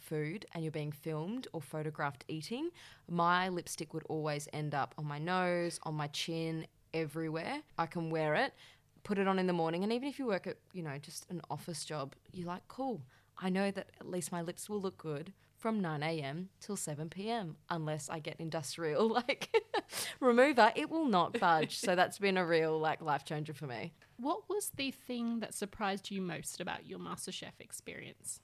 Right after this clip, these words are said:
Speaker 1: There were so many things that surprised me. When I did the interview process,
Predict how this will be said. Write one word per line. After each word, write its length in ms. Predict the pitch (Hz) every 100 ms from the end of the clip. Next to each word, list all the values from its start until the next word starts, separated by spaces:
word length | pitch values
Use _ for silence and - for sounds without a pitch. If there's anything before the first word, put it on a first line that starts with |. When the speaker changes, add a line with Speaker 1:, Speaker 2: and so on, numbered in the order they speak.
| _ _
Speaker 1:
There 100 | 220
were 40 | 214
so 260 | - 269
many 300 | 285 165 170
things 360 | 160 170 165 156
that 180 | - -
surprised 720 | - 180 - - 156 160 202
me. 300 | 214 277 -
When 180 | - 214
I 80 | 226
did 160 | 220 226
the 140 | 220
interview 420 | 170 165 165 170
process, 680 | 165 156 151 151 135 139 -